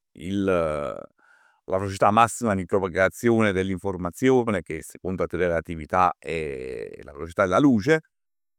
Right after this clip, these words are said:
perché anche se facciamo questo Gedanken Experiment, come viene chiamato in genere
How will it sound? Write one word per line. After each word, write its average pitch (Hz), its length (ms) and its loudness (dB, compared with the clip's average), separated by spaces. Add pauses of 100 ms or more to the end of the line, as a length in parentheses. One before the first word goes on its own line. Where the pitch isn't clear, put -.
perché 135 360 2
anche 175 460 2
se 127 140 -2
facciamo 120 720 2 (1200)
questo 95 500 -4
Gedanken 95 460 -2
Experiment, 104 560 -2
come 87 180 -14
viene 78 200 -14
chiamato 82 280 -8
in 101 100 -2
genere 123 460 2